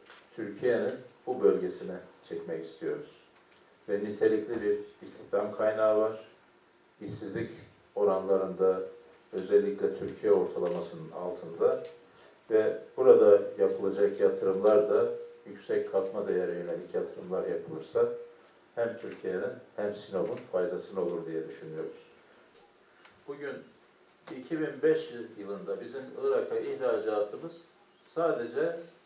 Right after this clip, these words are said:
ve sadece altı yüz yirmi altı bin dolar. Bakın Irak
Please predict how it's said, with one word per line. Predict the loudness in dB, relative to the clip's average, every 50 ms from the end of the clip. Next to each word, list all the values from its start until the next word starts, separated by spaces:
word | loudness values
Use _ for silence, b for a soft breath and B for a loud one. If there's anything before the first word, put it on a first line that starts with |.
| _ _ -16
ve | -16 -14
sadece | -12 -4 -2 0 0 0 -2 -4 -6 -6 -4 -4
altı | -2 -2 0 0 0 -2 -4 -8
yüz | -10 -10 -10 -14
yirmi | -14 -8 -2
altı | 0 0 0 0 -2 -10 -12
bin | -12 -12 -12
dolar. | -14 -14 -14 -16 -20 _ _ _ _ _ _ _ _ _ _ _ -12
Bakın | -12 -12 -12 -16 -14 -6 -4
Irak | -4 -2 -2